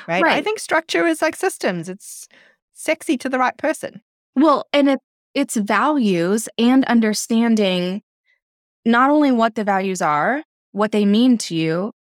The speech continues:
Speaker 2: how to live in them as a, an employee of this company, and what it means to not live in them. And when I say that, I mean, like, literally in our, i-, you know, inner web, what's it called? Inner wiki, our little thing.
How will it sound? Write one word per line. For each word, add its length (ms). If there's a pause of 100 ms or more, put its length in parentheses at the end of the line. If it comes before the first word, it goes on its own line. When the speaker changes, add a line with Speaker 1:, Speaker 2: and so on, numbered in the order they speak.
(140)
Speaker 2:
how 360
to 100
live 580
in 220
them 380 (100)
as 420 (440)
a, 160 (100)
an 140
employee 420
of 140
this 180
company, 640 (340)
and 160
what 160
it 100
means 320
to 120
not 480
live 180
in 140
them. 180
And 140
when 100
I 100
say 260
that, 140
I 80
mean, 200
like, 220
literally 680
in 100
our, 440 (680)
i-, 160
you 80
know, 260
inner 560
web, 360
what's 200
it 60
called? 320 (120)
Inner 200 (220)
wiki, 440
our 80
little 240
thing. 380